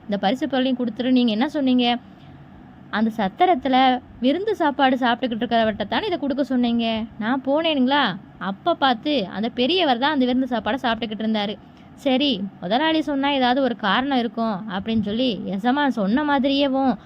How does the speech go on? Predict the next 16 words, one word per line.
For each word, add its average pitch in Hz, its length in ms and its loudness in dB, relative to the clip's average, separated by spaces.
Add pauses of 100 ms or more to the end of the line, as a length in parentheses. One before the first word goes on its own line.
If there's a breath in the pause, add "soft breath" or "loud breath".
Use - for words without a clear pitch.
(260 loud breath)
அந்த 220 200 0
பரிசு, 285 600 0 (220 loud breath)
அந்த 220 540 0
விருந்து 285 280 0
சாப்பாடு 294 340 0
சாப்பிட்றவர்கிட்ட 247 580 0
அந்த 311 140 -2
பரிசு 254 360 -2
பொருளை 262 320 0
வச்சுட்டு 254 280 -6
வந்துட்டேனுங்க 277 580 0
எஜமா 240 360 0 (180)
அப்படின்னு 190 480 -4
சொன்னாரு. 233 400 0 (920 loud breath)
இங்க 294 240 6
நடக்கிறதெல்லாம் 285 1040 4